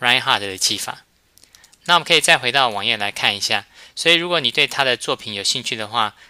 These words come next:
你可以去他的网站看一下。可以注意到，他由于他在最近做了非常多的这种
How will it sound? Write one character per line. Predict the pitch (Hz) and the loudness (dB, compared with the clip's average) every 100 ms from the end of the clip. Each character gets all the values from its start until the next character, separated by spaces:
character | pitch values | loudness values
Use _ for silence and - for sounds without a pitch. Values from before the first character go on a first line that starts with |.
| _ - | _ -12
你 | 117 | -8
可 | 127 | -4
以 | 127 | -4
去 | - | -4
他 | 127 | -6
的 | 117 | -6
网 | 101 92 | -8 -6
站 | 110 120 | -4 -4
看 | - 143 | -2 -2
一 | 107 | 0
下。 | - 107 - - - - _ _ | -2 -2 -4 -20 -20 -20 _ _
可 | - | 0
以 | 170 | 2
注 | 185 | 2
意 | 160 | 4
到， | 160 131 - - _ - | 6 4 0 -20 _ -2
他 | 165 | 2
由 | 165 127 | 4 4
于 | 123 127 - - | 0 -2 -10 -2
他 | 160 | 2
在 | 156 | 4
最 | - 165 | 4 2
近 | - 139 104 _ | 4 0 -2 _
做 | - 143 | -4 -2
了 | 123 | 0
非 | - 160 | 2 0
常 | 120 113 | 0 -4
多 | 127 | -4
的 | 113 | -4
这 | 107 | -4
种 | 117 101 | -6 -8